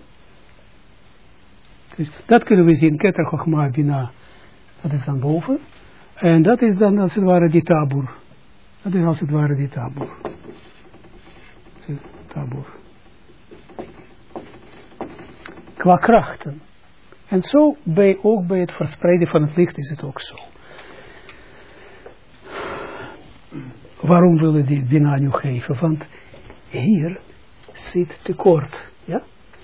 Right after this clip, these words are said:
Tot hier is al het licht ontvangen. Hier ook nog een ander licht, wat, wat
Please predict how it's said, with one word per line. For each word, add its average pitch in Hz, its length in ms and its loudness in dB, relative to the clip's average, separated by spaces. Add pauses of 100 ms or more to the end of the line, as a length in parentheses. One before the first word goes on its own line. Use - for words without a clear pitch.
(260)
Tot 151 200 0
hier 262 420 2 (220)
is 190 400 -4
al 185 360 4
het 151 240 -8
licht 170 320 -2
ontvangen. 135 560 -4 (840)
Hier 196 540 2
ook 180 240 4
nog 160 180 2
een 151 340 0
ander 170 320 2
licht, 180 360 -4 (340)
wat, 147 280 -4 (300)
wat 143 200 -2